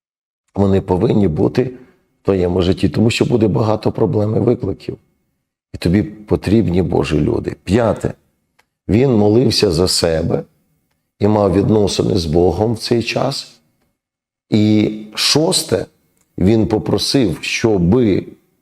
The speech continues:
Ісая помолився за нього. Так важливо, коли в тебе проблема, молись сам за себе і проси, щоби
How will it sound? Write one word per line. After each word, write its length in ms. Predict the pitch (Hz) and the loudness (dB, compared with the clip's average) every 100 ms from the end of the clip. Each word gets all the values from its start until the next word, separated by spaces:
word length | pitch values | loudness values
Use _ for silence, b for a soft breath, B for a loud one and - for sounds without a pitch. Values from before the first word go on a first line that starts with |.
| _ _ | _ _
Ісая 560 | 90 - - 123 123 101 | -2 0 -2 0 0 0
помолився 680 | - 92 92 95 92 - 87 | 0 0 2 2 2 0 -2
за 180 | 90 | 0
нього. 420 | 87 85 76 73 - _ _ _ _ _ _ _ _ _ _ _ _ | 0 0 -4 -8 -18 _ _ _ _ _ _ _ _ _ _ _ _
Так 180 | - - | -8 -2
важливо, 380 | 107 95 123 135 | -2 2 2 2
коли 180 | 110 107 | 2 0
в 60 | |
тебе 200 | 98 104 | 2 0
проблема, 480 | 107 110 101 113 101 | 0 0 0 2 2
молись 360 | 98 104 123 107 | 2 4 2 0
сам 340 | - 123 98 | -2 -2 -2
за 140 | 90 110 | 0 0
себе 360 | - 113 - | 0 0 0
і 160 | - 120 | 0 -2
проси, 520 | - - 107 - 139 | 0 -2 -2 0 -2
щоби 460 | - - 92 110 | 0 0 2 2